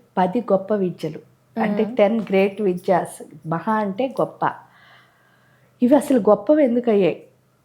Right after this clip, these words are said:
Speaker 1: ఎందుకు అని అంటే, గొప్ప అంటే అర్థం ఏమిటి?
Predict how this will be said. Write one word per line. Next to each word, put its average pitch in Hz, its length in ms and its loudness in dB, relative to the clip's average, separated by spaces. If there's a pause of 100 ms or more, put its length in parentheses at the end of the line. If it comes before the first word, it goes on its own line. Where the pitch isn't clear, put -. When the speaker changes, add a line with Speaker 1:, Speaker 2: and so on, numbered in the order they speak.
(120)
Speaker 1:
ఎందుకు 247 380 4
అని 262 180 6
అంటే, 240 340 4
గొప్ప 214 400 2
అంటే 196 380 0
అర్థం 254 380 2
ఏమిటి? 262 540 -2